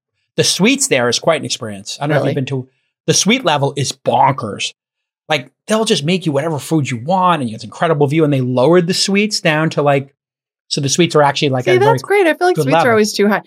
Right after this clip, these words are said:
Speaker 2: This is
Speaker 1: Too
Speaker 2: the
Speaker 1: high.
Speaker 2: dumbest thing I have ever done. The, the stupidest, oh, ethics journalism thing I have
Speaker 1: Mm.
Speaker 2: ever done was that I got invited to go to WrestleMania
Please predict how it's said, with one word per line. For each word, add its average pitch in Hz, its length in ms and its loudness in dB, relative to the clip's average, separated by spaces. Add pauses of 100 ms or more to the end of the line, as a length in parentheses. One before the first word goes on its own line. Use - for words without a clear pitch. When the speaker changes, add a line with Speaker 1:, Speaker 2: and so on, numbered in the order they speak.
(140)
Speaker 2:
This 214 180 2
is 202 60 -4
Speaker 1:
Too 180 80 -2
Speaker 2:
the 185 100 4
Speaker 1:
high. 202 80 2
Speaker 2:
dumbest 196 380 2
thing 202 160 2
I 170 80 2
have 147 140 2
ever 151 200 2
done. 127 300 0
The, 135 160 -2 (160)
the 151 120 4
stupidest, 220 840 2
oh, 170 280 4
ethics 143 480 -2
journalism 131 540 0
thing 127 160 -2
I 127 80 0
have 120 100 0
Speaker 1:
Mm. 123 40 0
Speaker 2:
ever 135 180 0
done 123 280 0
was 123 100 -4
that 123 100 -2
I 123 80 0
got 131 180 -2
invited 139 360 0
to 143 80 -12
go 147 80 2
to 135 80 2
WrestleMania 127 720 -2